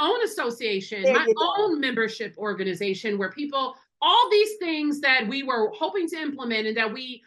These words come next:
Speaker 1: wanted to see and that we need. A lot of us need a home. We need a professional organization where we feel honored, where we feel respected, where it is truly member-led.
Speaker 2: Looks like us.
Speaker 1: Looks
Speaker 2: Hello.
Speaker 1: like us,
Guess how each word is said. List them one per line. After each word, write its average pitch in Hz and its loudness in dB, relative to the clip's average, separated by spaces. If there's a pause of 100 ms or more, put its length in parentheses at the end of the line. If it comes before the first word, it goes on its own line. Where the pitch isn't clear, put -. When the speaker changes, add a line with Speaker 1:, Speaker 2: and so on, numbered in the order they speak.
(180)
Speaker 1:
wanted 302 2
to 320 -6
see 311 -4
and 294 2
that 294 2
we 285 -4
need. 262 -4
A 269 -6
lot 339 4
of 523 0
us 571 -12
need 370 0
a 359 2
home. 392 -2
We 330 -4
need 440 -2
a 403 -4
professional 320 -6
organization 226 -2 (280)
where 247 2
we 311 2
feel 262 -2
honored, 240 2
where 214 0
we 233 -2
feel 240 -2
respected, 208 -6 (140)
where 226 2
it 277 0
is 240 -4
truly 240 2
member-led. 220 6
Speaker 2:
Looks 170 -6 (100)
like 202 -2 (200)
us. - -12 (120)
Speaker 1:
Looks 262 4
Speaker 2:
Hello. 285 6
Speaker 1:
like 453 2
us, 285 2